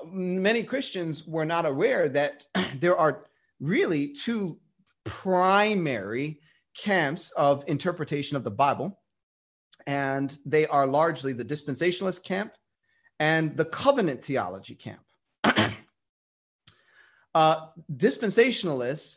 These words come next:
you can oversimplify their version of the Bible interpretation by saying, um, "Replaced unless repeated."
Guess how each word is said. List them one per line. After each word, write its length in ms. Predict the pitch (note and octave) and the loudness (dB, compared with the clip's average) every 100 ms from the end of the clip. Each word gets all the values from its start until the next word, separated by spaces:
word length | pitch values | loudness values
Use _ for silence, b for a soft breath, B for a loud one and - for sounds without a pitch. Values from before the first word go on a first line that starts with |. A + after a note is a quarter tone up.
| D3+ | -4
you 140 | D#3 | -4
can 140 | E3 C#3+ | -2 0
oversimplify 920 | D#3+ E3 D3 - D#3+ D3+ - C3 A#2+ | 2 2 0 -2 -4 -4 0 2 2
their 300 | C3 B2 B2 | 2 0 -4
version 460 | A2+ D3 D3+ B2+ | -2 0 0 -2
of 100 | A#2 | -6
the 60 | A2 | -6
Bible 380 | G2 B2 A#2+ A#2 | -2 -2 -2 -6
interpretation 520 | A2+ A#2 A2+ F3+ D#3+ | -6 -8 -4 -4 0
by 140 | C3+ | 0
saying, 320 | B2+ D#3+ D3 C#3 b b b - | 0 -2 -4 -6 b b b -2
um, 520 | D3 D3 C#3 C3+ C#3+ - _ _ _ _ _ _ _ _ _ _ _ _ _ _ _ _ _ _ _ _ _ _ _ _ _ _ _ _ - | 2 4 2 -2 -8 -16 _ _ _ _ _ _ _ _ _ _ _ _ _ _ _ _ _ _ _ _ _ _ _ _ _ _ _ _ -12
"Replaced 1040 | D3 D#3+ F3+ - - G#3 A#3+ C#4 - - | -4 2 2 2 -2 2 2 2 -6 -2
unless 480 | E3+ D#3 D3 D3 - | 2 4 2 0 -2
repeated." 640 | B2+ - D3+ D#2+ - - | -8 -4 -6 -6 -14 -18